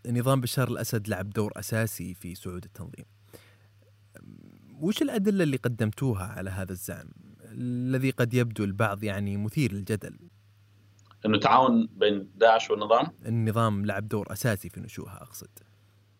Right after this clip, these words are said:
Speaker 2: آه، صحيح. ه-، هلا، هي، آه، فعلًا هو موضوع، آه، مثير للجدل، لأنه، آه، يعني، داعش هي ليست عميلة للنظام السوري. والنظام السوري لا يت-، لا يتعامل معها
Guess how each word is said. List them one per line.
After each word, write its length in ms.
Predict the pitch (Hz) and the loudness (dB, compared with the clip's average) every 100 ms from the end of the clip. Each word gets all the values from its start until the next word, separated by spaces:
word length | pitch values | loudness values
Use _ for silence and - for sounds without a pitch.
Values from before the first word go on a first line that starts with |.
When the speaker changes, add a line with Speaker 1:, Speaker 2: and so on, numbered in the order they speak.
| _ _ _ - | _ _ _ 6
Speaker 2:
آه، 160 | 107 | 8
صحيح. 320 | 98 101 - 87 - - - - - | 8 2 0 -2 -4 -20 -20 0 0
ه-، 140 | - 123 | 4 6
هلا، 360 | 135 123 - - - | 8 8 6 -8 2
هي، 360 | 156 160 131 - | 6 8 6 6
آه، 420 | 117 113 113 101 - - - | 6 8 6 4 -4 -10 2
فعلًا 380 | 139 117 92 - - | 4 4 2 -4 -6
هو 140 | 117 123 | -2 0
موضوع، 640 | 120 117 139 135 120 110 | 0 4 6 6 4 -4
آه، 100 | 107 | -2
مثير 320 | 104 - 139 | -2 0 0
للجدل، 720 | 123 113 131 139 135 131 123 | 0 0 2 6 4 4 2
لأنه، 600 | 113 110 117 113 110 101 85 | 4 4 4 6 6 4 0
آه، 600 | 104 98 95 90 87 - - - - - - - - - 101 | 4 6 8 8 6 0 -10 -16 -20 -20 -16 -12 -12 -6 4
يعني، 260 | 98 98 | 6 8
داعش 420 | 98 135 127 - | 8 8 6 4
هي 100 | 117 | 4
ليست 340 | 110 131 127 104 | 4 4 0 2
عميلة 380 | 101 117 113 107 | 4 4 4 4
للنظام 440 | 101 95 90 90 | 4 4 4 4
السوري. 340 | 87 78 73 - _ _ _ _ - - _ _ _ _ 101 | 2 -2 -4 -6 _ _ _ _ -20 -20 _ _ _ _ 4
والنظام 460 | 107 110 117 147 | 6 8 8 8
السوري 400 | 143 - 143 139 | 6 4 2 2
لا 120 | 127 | 2
يت-، 300 | 131 131 - | 2 2 -2
لا 140 | 113 123 | 4 4
يتعامل 400 | 131 123 123 120 | 6 2 2 2
معها 460 | 120 113 110 110 | 2 2 2 -2